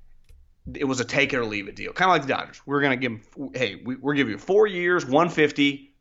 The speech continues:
fucking take it or leave it." It, no, don't, like, "Hey, if he doesn't turn, the taxes weren't equal." This is our offer. And it's just like, that's the way business works. I, I get it. We'll walk away.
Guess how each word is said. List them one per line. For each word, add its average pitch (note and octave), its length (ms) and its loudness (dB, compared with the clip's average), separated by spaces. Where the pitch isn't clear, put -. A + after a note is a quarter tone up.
fucking A#2+ 320 0
take E3 240 2
it D#3 80 4
or D3 60 2
leave C3+ 280 0
it." C3 240 -6
It, D#3 320 -12
no, G3 200 2
don't, G#3+ 360 2
like, D3 200 0
"Hey, E3+ 280 4
if C#3 100 0
he C#3+ 80 -4
doesn't D#3+ 300 0
turn, E3 320 -2
the B2+ 60 -6
taxes D#3+ 420 0
weren't D3 220 0
equal." C#3+ 280 -4
This A#3+ 240 4
is G3+ 100 2
our B2 260 0
offer. B2 400 -4
And - 80 -4
it's A3 80 -4
just B3+ 80 -2
like, B3+ 140 4
that's A4 180 2
the F#4+ 60 -6
way G4 120 0
business F#4 300 0
works. A4 260 4
I, F#3+ 100 6
I A#3+ 120 4
get C4+ 200 4
it. - 160 -4
We'll F#3+ 420 0
walk E3 300 6
away. E3+ 320 -2